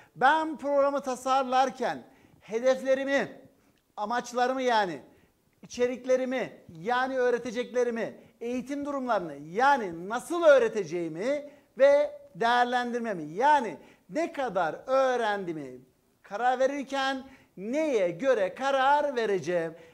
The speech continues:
İşte değerli öğretmenlerim buradan hareketle program tasarım yaklaşımlarına geçiyoruz. Nelerdir bunlar değerli öğretmenlerim? Benim üç ana neyim var hocam? Program tasarım yaklaşımım var. Bir,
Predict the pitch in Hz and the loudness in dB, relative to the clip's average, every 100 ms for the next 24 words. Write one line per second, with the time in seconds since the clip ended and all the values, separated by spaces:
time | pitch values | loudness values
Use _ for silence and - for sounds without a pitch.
0 | - 453 - 294 254 247 226 220 208 196 | -6 -4 -2 2 4 4 2 2 2 2
1 | 185 170 180 147 135 156 202 359 339 285 | 0 -2 -6 -10 -10 -10 -6 -2 0 2
2 | 247 247 247 240 233 - 202 180 - - | 2 0 2 2 0 -6 -2 -2 -2 -16
3 | - _ - 302 302 226 165 170 - 294 | -20 _ -6 2 4 4 2 -4 -4 -4
4 | 285 247 262 311 285 247 247 233 214 208 | -4 0 2 2 2 0 0 -6 -6 -2
5 | 190 180 170 160 - 151 147 143 143 135 | -2 -2 -4 -6 -6 -6 -4 -4 -4 -6
6 | - - _ - 254 403 370 285 262 247 | -14 -20 _ -8 -2 0 4 2 2 -2
7 | 208 214 190 190 160 165 165 160 156 160 | -4 -4 -2 -2 0 -2 -2 -4 -4 -8
8 | 165 160 170 196 196 - _ 180 339 269 | -12 -8 -6 -6 -8 -20 _ -6 -4 -4
9 | 208 - 440 339 339 - - - 277 233 | -6 -8 -2 -2 -4 -14 -10 2 2 4
10 | 214 226 214 233 311 294 277 262 254 247 | 0 0 -4 -4 -4 -4 -6 -4 -4 -6
11 | - 269 247 196 175 - 269 240 277 277 | -6 -2 0 0 -2 -8 -6 -4 -2 -2
12 | 226 190 202 185 175 147 117 101 _ _ | -4 -4 -6 -6 -10 -10 -12 -14 _ _
13 | _ 277 269 - | _ -2 -2 -4